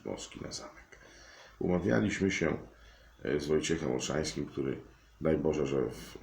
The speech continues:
jak najszybciej wyjdzie z więzienia, że w najbliższą sobotę, w najbliższą sobotę, e,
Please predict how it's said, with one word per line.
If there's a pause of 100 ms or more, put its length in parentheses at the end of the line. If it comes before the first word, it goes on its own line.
(140)
jak
najszybciej
wyjdzie
z
więzienia, (640)
że (680)
w
najbliższą
sobotę, (640)
w
najbliższą
sobotę, (580)
e,